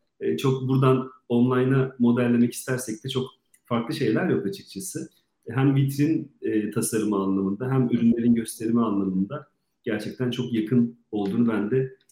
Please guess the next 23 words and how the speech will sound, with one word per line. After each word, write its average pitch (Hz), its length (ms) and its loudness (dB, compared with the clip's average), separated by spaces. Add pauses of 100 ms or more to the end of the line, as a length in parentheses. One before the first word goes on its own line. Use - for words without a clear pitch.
(160)
e, 98 200 0
düşünüyorum. 113 640 0 (500)
E, 110 60 0 (460)
tabii 131 420 2
bir 131 60 -2
taraftan 147 540 2
da, 175 280 -4 (340)
e, 113 40 -6 (840)
e-ticaretin 127 760 0
en 131 220 6
yoğun 127 260 2
dönemine 127 320 4
giriyoruz. 98 680 -4 (400)
Black 123 240 2
Friday'in 117 560 4
de 110 60 2
içinde 110 380 -2
olduğu, 107 580 -2 (720)
e, 98 280 0
ve 107 360 2
zaten 110 440 -2
yıllarca 107 760 0
hep 104 200 -6